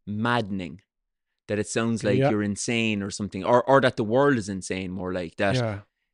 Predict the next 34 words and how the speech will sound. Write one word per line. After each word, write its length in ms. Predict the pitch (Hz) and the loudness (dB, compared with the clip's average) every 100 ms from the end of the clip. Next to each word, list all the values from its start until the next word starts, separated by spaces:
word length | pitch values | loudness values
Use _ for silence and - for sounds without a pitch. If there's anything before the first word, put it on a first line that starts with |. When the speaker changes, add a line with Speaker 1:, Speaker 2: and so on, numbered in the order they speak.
| _ | _
Speaker 1:
Do, 120 | 127 123 | -2 0
do 100 | - | 0
you 160 | 131 151 | 0 0
feel 540 | - 151 143 117 110 - | 0 0 2 2 0 -4
like, 560 | 95 104 101 98 - - _ _ _ _ _ - | -2 0 0 -2 -10 -20 _ _ _ _ _ -4
you 120 | 113 | -2
know, 340 | 104 101 98 - - | 0 0 -2 -4 -4
it's, 280 | 113 - - | -4 -4 -6
it's 180 | 113 - - | -6 -4 0
almost 320 | 117 117 - | 2 2 0
like 120 | 110 | -2
a 80 | 113 | 0
version 400 | 113 117 101 110 | 0 0 0 -4
of 140 | 95 | -2
madness 480 | 113 113 104 95 - | 0 0 0 -6 -6
that 180 | 98 - | -6 -2
this 180 | 135 - | -4 -2
thing 200 | 139 131 | -2 -2
is 120 | 120 | -2
going 280 | 127 127 135 | -2 -2 -2
on 240 | 143 117 | -2 -2
to 120 | - | -4
your 240 | 110 120 110 | -2 0 -2
people 460 | - 113 - 95 | -2 -4 -2 -2
and 80 | 95 | -2
your 100 | 98 | -4
family 400 | - 110 104 98 | -2 0 0 -2
and 80 | 95 | -2
your 120 | 95 | -4
friends, 480 | - 101 92 92 - | -2 -2 -4 -8 -8
and 180 | 107 104 | -4 0
yet 320 | 104 98 - - _ _ _ | 2 0 -2 -10 _ _ _
the 80 | 104 | -4
world 600 | 101 120 113 101 95 | 2 4 4 4 0